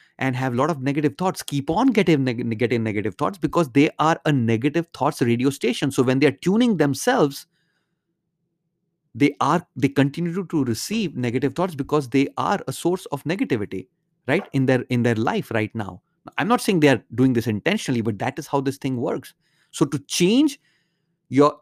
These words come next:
to come out of depression, to come out of a stressful situation, you have to change the way you think. That you have to physically move from one spot to the other so that your energy zone is now being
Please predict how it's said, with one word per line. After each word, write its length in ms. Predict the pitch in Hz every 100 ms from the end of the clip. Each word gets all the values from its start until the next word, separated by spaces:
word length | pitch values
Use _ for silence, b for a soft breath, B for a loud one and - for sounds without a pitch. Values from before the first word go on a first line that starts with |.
| 120
to 60 | -
come 160 | 175
out 140 | 208 190
of 80 | 143
depression, 500 | - 175 190 - 117
to 100 | -
come 200 | 156 170
out 120 | 170
of 120 | 143
a 40 |
stressful 380 | 147 - 143 156
situation, 500 | 143 143 156 185 139
you 120 | 127
have 280 | 127 127 165
to 100 | -
change 480 | - - 160 165 -
the 80 | 139
way 120 | 123
you 140 | 139 139
think. 280 | 196 185 -
That 220 | - -
you 100 | 123
have 140 | 143
to 100 | 143
physically 580 | 135 147 147 165 170 156 b b _
move 220 | 139 185
from 220 | - 151 131
one 160 | 156
spot 280 | - 147 147
to 80 | 139
the 160 | 135
other 320 | 143 180 143 135 b b
so 140 | -
that 200 | 139 143 b b -
your 140 | 135
energy 400 | 139 135 165 190
zone 320 | 139 143 143 -
is 160 | 131 117
now 360 | 131 143 147 -
being 180 | 113 135